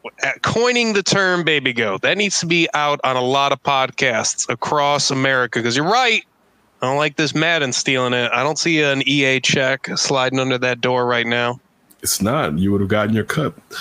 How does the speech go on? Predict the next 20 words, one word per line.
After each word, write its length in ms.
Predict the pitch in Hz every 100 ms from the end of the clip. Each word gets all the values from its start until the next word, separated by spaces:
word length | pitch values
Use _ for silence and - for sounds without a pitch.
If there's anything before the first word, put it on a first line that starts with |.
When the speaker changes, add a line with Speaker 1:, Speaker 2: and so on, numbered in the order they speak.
| - - -
Speaker 2:
Um, 360 | 135 127 123 123
<laughs> 0 |
so 640 | - - 190 214 - 160 - - - - -
it's 220 | 95 -
not. 380 | 135 160 76 78
I 60 |
mean, 340 | 95 101 98 104
it's 140 | 95
happened 300 | 131 123 143
before. 500 | 131 - 175 135 123
It's 140 | 147 135
just, 160 | 160
it's 180 | 220 226
like, 160 | 233 208
like 240 | 196 -
you, 180 | 185 160
since 360 | - - 170 185
you've 160 | 220
seen 320 | - 208 202
me 300 | 175 151 147